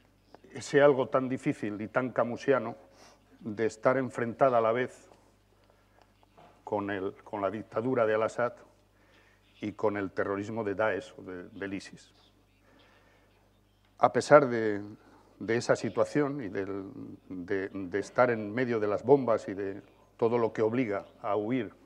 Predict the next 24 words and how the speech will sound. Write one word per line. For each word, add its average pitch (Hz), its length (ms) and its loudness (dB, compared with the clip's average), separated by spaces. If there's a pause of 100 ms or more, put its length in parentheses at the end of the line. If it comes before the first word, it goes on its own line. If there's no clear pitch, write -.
a 117 80 -12
salir, 107 420 -4
a 104 60 -2
exiliarse 110 600 -6 (600)
a 110 80 2
millones 113 400 0
de 113 80 -2
personas 123 500 -4
que - 120 -8
están 123 340 -4
dejándose 113 500 -4
la 101 100 0
vida 110 220 -4
en 101 80 -4
el 101 80 -8
Mediterráneo 107 720 -4
o 98 160 0
a - 20 0
las 98 200 -2
puertas 107 480 -2
de 90 180 -8 (320)
una 120 200 -2
Europa 117 340 0
cerrada, 117 500 0